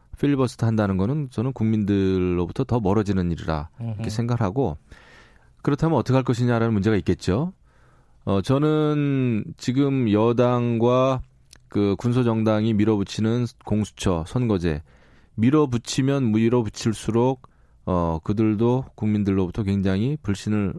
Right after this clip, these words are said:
Speaker 1: 얻을 수밖에 없다 생각을
Speaker 2: 음.
Speaker 1: 합니다.
Speaker 2: 네.
Speaker 1: 예, 저는 그 다른 거 가지고 국민의 마음을 얻어야 된다고 봐요.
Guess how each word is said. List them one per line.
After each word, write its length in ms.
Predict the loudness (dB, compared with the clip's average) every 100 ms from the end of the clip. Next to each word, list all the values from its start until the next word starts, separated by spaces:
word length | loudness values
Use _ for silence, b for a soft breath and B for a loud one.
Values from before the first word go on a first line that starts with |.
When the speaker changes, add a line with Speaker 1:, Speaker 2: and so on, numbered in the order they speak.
| -12 _ _
Speaker 1:
얻을 160 | -2 -2
수밖에 300 | -2 -2 -2
없다 220 | -2 -2
생각을 320 | 0 2 2
Speaker 2:
음. 40 | 2
Speaker 1:
합니다. 480 | 0 0 0 0 -2
Speaker 2:
네. 400 | -4 -4 -4 -6 -10 B B 0
Speaker 1:
예, 160 | 0
저는 360 | 0 0 0 0
그 880 | 2 2 2 2 2 2 2 0 -2 -8 _
다른 300 | 0 2 2
거 60 | 2
가지고 600 | 2 2 2 2 2 -2 -6 -6
국민의 300 | -2 0 2
마음을 260 | 0 0
얻어야 240 | 0 0 0
된다고 300 | 0 -2 -2
봐요. 400 | -2 -2 -2